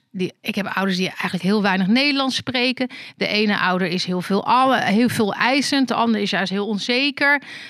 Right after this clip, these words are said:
Eh, dus je hebt, ja, je moet wel goed op alle niveaus kunnen communiceren. Het ene moment praat ik met een schoonmaakster, eh, en soms dan weer met de gemeente.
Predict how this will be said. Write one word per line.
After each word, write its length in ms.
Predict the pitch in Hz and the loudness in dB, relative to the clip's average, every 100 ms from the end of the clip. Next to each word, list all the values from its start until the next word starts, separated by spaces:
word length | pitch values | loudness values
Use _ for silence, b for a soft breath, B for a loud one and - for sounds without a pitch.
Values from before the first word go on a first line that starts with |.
| B | B
Eh, 120 | - | -2
dus 160 | 247 247 | 0 2
je 60 | 302 | 0
hebt, 220 | 294 - | -2 -8
ja, 180 | - 233 | -2 0
je 120 | 208 | 2
moet 200 | 262 320 | 2 0
wel 360 | 311 320 302 262 | 0 0 0 -4
goed 260 | - 311 - | -6 -8 -8
op 140 | 240 | -4
alle 240 | 269 294 285 | 0 2 4
niveaus 560 | 269 247 277 285 262 | 2 2 0 2 -2
kunnen 260 | - 254 240 | 0 0 0
communiceren. 800 | 247 220 214 - 285 294 294 285 B B | 2 2 2 0 0 0 -2 -4 B B
Het 120 | - | -4
ene 180 | 240 247 | 0 2
moment 320 | 226 226 - | 2 0 0
praat 260 | 220 202 | 0 0
ik 60 | 190 | 0
met 160 | 185 185 | 0 0
een 80 | |
schoonmaakster, 1000 | 175 - 277 285 277 262 269 - 277 269 B B B _ | -2 0 0 2 2 2 0 -2 -2 -2 B B B _
eh, 320 | 208 208 196 - _ _ | -2 0 0 -4 _ _
en 120 | - 254 | -2 0
soms 240 | 262 214 | 2 2
dan 160 | 202 185 | 0 0
weer 160 | 180 | 0
met 140 | 175 165 | -2 -4
de 80 | |
gemeente. 720 | 170 190 208 247 339 349 349 | -4 0 2 2 0 -2 -2